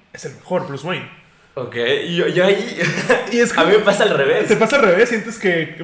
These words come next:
Speaker 1: Bale es mejor Bruce Wayne que Ben Affleck?
Speaker 2: Sí, siento que es mejor Bruce Wayne, como que me lo compro un poco más como Bruce Wayne, pero como Batman, Affleck tiene, es, bueno, es muy dibujado como Jim Lee,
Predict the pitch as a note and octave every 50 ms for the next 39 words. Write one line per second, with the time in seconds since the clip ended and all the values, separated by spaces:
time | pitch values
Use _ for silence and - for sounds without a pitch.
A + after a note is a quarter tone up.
0 | D3+ - E3 E3 F3 F#3+ G#3 G3+ G3 G3 F3+ - F#3+ F#3+ F#3 F3+ F#3 F3+ C#3+ E3+
1 | F3 F3+ F#3 - E3+ D3+ D#3 D#3 F3 - - G4+ G#4 - - - _ _ _ _
2 | _ _ _ _ _ - - - - - D3 D3+ D#3+ E3+ E3 D3+ - - - -
3 | - _ - - - F3+ F#3 F3+ A#3+ - - E3+ - - - D3 D3+ E3+ F3 E3+
4 | F3+ F#3+ F3+ F3+ F3+ F3+ F3+ D3+ - B2 C3 C3 D3 E3+ - - - - - _
5 | _ _ _ _ _ _ _ - C#3 C#3+ C#3 C#3+ C3+ C3+ B2+ C3+ C3+ D#3 D3+ D3+
6 | F3+ F3+ F3+ E3+ - D#3+ D3 C#3+ D3+ D3 D#3 C3 A2 G#2+ B2 C3 B2 B2 A#2+ A#2+
7 | C3 D#3+ F3+ - - - _ _ _ - - A#2+ A#2+ A#2+ - A#2+ A#2 A2+ A2 A#2
8 | C3+ D3+ D3+ - D#3 D3+ - - - - - _ _ _ _ _ _ - A#2+ C3+
9 | C3 - C#3+ C#3+ C#3 - - C#3 C#3 C#3 C3+ C3+ C3 - - - - B2+ - -
10 | - - - - B2+ C3+ B2 A#2 A2 G2+ - - - D3 D3 D3 D3+ C#3+ B2+ A#2
11 | - C3+ B2 B2+ B2+ - - A2 G#2 G#2 G#2+ B2 A#2+ A#2 A2+ A2+ G2 F#2